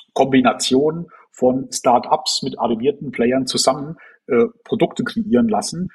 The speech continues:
mit einer, auch mit einem, mit einer wirklich einer großen Portion Mut, auch vielleicht auch zu wissen, ich muss den Wettbewerber aus Deutschland, die arrivierten O E Ms, ich muss die schlagen, ich muss eine Rückleuchte anders designen, ich muss im Interieur irgendwo was bringen, ein Feature bringen,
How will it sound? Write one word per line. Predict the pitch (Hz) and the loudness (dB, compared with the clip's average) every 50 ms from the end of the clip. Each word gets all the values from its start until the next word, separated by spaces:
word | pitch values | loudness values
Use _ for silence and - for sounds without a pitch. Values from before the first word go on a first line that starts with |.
| - - _ | -16 -20 _
mit | - 120 123 - - | -2 -2 -2 0 2
einer, | 131 127 120 120 - - - | 2 4 4 2 0 2 0
auch | 120 - - | 0 0 0
mit | 127 127 - 131 | -4 -2 -2 -4
einem, | 123 120 - - _ _ _ _ | -4 -4 -6 -12 _ _ _ _
mit | - - - 127 127 123 | -18 -14 -8 -8 -6 -2
einer | 123 117 117 127 120 | 0 0 0 2 0
wirklich | 139 151 - - - 127 | -2 0 0 -4 2 2
einer | 127 123 | 2 2
großen | - - 147 156 - - - | 4 2 2 2 2 -4 -8
Portion | - - 135 - - - - 131 120 120 123 131 | -2 -4 -2 -2 0 0 2 2 2 2 0 2
Mut, | 160 185 170 123 - - - - - - _ | 2 2 2 2 -2 -8 -14 -16 -20 -20 _
auch | - 110 - | -2 -2 0
vielleicht | - 131 131 156 - - - - | 2 2 2 2 2 0 0 0
auch | - - - | -2 -2 -2
zu | - - 117 101 | -2 -2 0 2
wissen, | - 208 208 - - 117 101 - | 2 2 2 -2 -4 -4 -6 -6
ich | - 113 - - | -12 -14 -10 0
muss | 127 135 151 - - | 0 2 2 2 0
den | - 147 123 113 | 0 0 0 2
Wettbewerber | 139 139 - _ - 131 123 123 123 117 120 107 | -2 -4 -4 _ -2 0 2 2 2 2 2 2
aus | 104 110 - | 2 0 0
Deutschland, | - 113 120 - - - 254 110 104 101 - _ | 2 2 2 2 2 0 0 -2 -2 -6 -8 _
die | 107 98 | -6 -6
arrivierten | - 110 107 101 117 117 - - - | -4 -4 -2 -2 -2 -2 -2 -8 -6
O | - 226 110 | -2 -2 -2
E | - | -2
Ms, | - - 113 - - - _ _ | -4 -6 -8 -8 -10 -16 _ _
ich | - 110 - - | -10 -10 -6 -6
muss | 131 - - | -6 -6 -4
die | - 120 | -2 -2
schlagen, | - - 104 101 101 101 101 101 98 _ _ _ _ | -2 0 0 0 0 0 -2 -6 -12 _ _ _ _
ich | - - | -12 -4
muss | 131 120 - - | -2 -2 0 2
eine | 135 123 | 4 4
Rückleuchte | 120 131 - - 113 110 110 110 - - 117 - | 4 2 4 2 2 2 2 -2 -4 -6 -6 -6
anders | 110 107 107 113 107 - | -6 -6 -6 -6 -8 -6
designen, | - 110 - - 110 107 104 104 101 101 98 95 | -6 -6 -6 -4 -4 -6 -6 -6 -6 -8 -8 -8
ich | 110 - | -8 -6
muss | 135 143 156 160 | -4 -4 -4 -4
im | 143 113 | -4 -4
Interieur | 135 156 151 - - 113 107 107 110 107 104 - | -4 -4 -2 2 2 2 4 4 2 2 0 -2
irgendwo | 117 123 131 - - 127 127 120 | -6 -6 -6 -2 0 0 2 2
was | 120 117 - | 0 -2 -2
bringen, | _ _ 120 123 127 127 127 120 | _ _ -4 -2 -2 -2 -2 -4
ein | 117 | -8
Feature | - - 147 - - - 131 120 | -8 -10 -8 -4 0 0 0 0
bringen, | - 127 120 123 - | -2 -6 -6 -6 -8